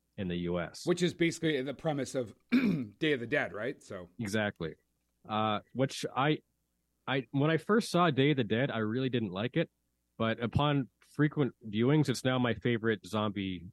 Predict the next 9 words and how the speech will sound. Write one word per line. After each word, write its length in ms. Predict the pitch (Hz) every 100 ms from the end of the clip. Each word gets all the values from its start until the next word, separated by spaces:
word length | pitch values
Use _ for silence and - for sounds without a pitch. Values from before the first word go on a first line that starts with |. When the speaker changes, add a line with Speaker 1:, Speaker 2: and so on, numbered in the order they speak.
| -
Speaker 1:
movie 300 | 98 101 98
by 440 | 85 95 92 92 85
Romero. 460 | 98 95 98 98 80
But 240 | 98 95
I 100 | 110
find 300 | 107 143 139
it's 240 | 139 113 -
extremely 580 | - - 143 151 135 120
inaccessible 920 | 131 113 - 127 123 113 95 82